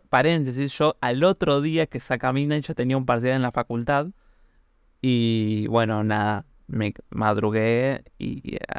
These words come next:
fui a la mañana a cursar, a rendir el parcial, el examen, sin dormir. Bueno, lujos que me pude dar. Me acuerdo que fue a la una de la mañana acá cuando ella saca Midnight. Y una hora después dice... No me acuerdo si lo dice o por una publicación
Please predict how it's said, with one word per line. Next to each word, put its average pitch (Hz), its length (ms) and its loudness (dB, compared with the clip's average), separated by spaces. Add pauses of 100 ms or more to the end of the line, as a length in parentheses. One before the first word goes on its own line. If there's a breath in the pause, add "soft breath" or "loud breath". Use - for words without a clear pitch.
(100)
fui 113 160 2
a - 20 2
la 110 100 2
mañana 110 380 0
a 110 40 -4
cursar, 110 680 -2
a - 320 -10 (160)
rendir 110 320 0
el 117 100 2
parcial, 117 760 0
el 110 240 -6
examen, 117 640 0
sin 113 240 -4
dormir. 123 320 -2 (260)
Bueno, 117 460 -2 (160)
lujos 131 420 0
que 123 100 -2
me 110 120 0
pude 120 200 2
dar. 135 220 2 (120)
Me 131 120 -2
acuerdo 139 280 2
que 131 80 -6
fue 139 460 0
a 120 140 -2
la 117 320 2
una 131 180 0
de 127 60 2
la 127 80 0
mañana 123 340 0
acá 127 300 2
cuando 127 200 0
ella 117 140 -4
saca 117 260 -4
Midnight. 160 480 -2 (220)
Y 123 200 0
una 165 240 2
hora 170 120 2
después 147 380 0
dice... 120 840 -2 (260)
No 196 100 -2
me 208 60 4
acuerdo 208 240 0
si 147 140 -6
lo 127 140 2
dice 160 380 0
o 156 140 2
por 135 160 0
una 139 140 2
publicación 127 680 -2